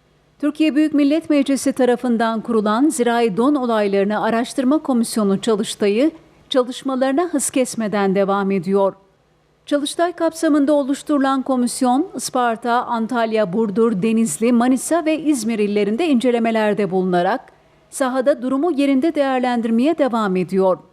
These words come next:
İklim değişikliği, afet yönetimi, erken uyarı sistemleri ve tarım sigortaları gibi başlıkların masaya yatırıldığı Çalıştay'da,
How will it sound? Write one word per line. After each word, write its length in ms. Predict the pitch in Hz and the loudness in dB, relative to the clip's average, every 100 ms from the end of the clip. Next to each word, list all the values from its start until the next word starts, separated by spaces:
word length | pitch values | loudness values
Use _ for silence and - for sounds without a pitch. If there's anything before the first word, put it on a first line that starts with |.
| _ _ _ _ _ _ - | _ _ _ _ _ _ -10
İklim 380 | 254 - 262 233 | -8 -2 0 2
değişikliği, 800 | 220 202 214 196 190 220 277 320 | 0 0 -4 -8 -4 0 0 0
afet 480 | 233 240 269 262 | -2 -2 -6 -8
yönetimi, 580 | 233 208 196 208 202 269 - _ _ | -8 -8 -8 -6 -4 -4 -6 _ _
erken 420 | - 254 254 302 339 | -6 -6 -4 -8 -6
uyarı 340 | 277 269 254 | -2 -2 -2
sistemleri 840 | - 214 - 233 226 214 226 320 | -6 -10 -4 -2 -2 -2 0 0
ve 120 | 294 | 0
tarım 320 | 285 277 269 311 | 0 0 0 0
sigortaları 720 | 294 220 254 254 262 240 240 | -2 0 0 0 2 2 2
gibi 360 | 185 208 190 | 0 -2 0
başlıkların 640 | 220 247 - - 233 262 254 | -2 -4 -6 -2 0 0 0
masaya 460 | 240 285 262 240 | -2 0 2 2
yatırıldığı 680 | 226 208 - 220 214 214 208 | 0 -2 -2 0 0 0 -2
Çalıştay'da, 840 | 214 190 180 - 208 190 180 220 | -2 -4 -4 -4 -2 -2 0 -2